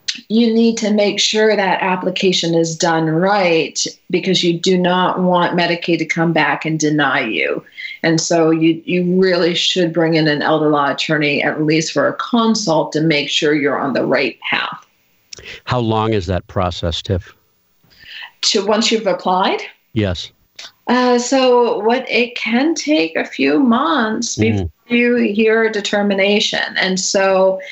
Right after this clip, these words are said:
Speaker 1: it's a very stressful time for people. Um, it, I, I just, my whole goal is hopefully to help people so they don't need to go on it. But
Speaker 2: Right.
Speaker 1: if someone does come to me and they do need to go on, I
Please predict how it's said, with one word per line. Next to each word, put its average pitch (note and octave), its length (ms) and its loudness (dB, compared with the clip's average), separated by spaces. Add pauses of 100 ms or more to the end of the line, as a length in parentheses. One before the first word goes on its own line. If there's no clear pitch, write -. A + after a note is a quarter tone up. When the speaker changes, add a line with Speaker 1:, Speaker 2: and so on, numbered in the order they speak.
(240)
Speaker 1:
it's G3+ 220 -2
a F#3+ 60 0
very A#3 260 0
stressful F#3+ 500 -4
time F3+ 320 -2
for F#3 140 -4
people. F#3+ 720 0
Um, E3+ 720 0 (100)
it, - 320 0
I, - 180 -2 (100)
I F#3 140 0
just, F#3+ 340 -2
my F3+ 180 0
whole F#3+ 260 -2
goal F3+ 300 2
is F#3 200 -2
hopefully F#3 320 -2
to F3+ 80 0
help F#3+ 260 -2
people F#3+ 220 -2
so E3+ 140 0
they E3+ 160 2
don't F3 340 0
need A3+ 160 2
to A#3+ 80 0
go A3+ 260 2
on A#3+ 200 2
it. B3+ 180 -2 (360)
But F#3+ 280 2
Speaker 2:
Right. - 120 -14 (200)
Speaker 1:
if G3+ 260 -2
someone G3+ 280 2
does G3 260 0
come G3+ 240 -2
to G3+ 140 0
me F#3+ 100 2
and F#3+ 100 2
they F3 120 0
do F3+ 180 0
need F#3+ 200 2
to F#3+ 60 -2
go G3 180 2
on, F#3+ 120 0
I F#3 80 -2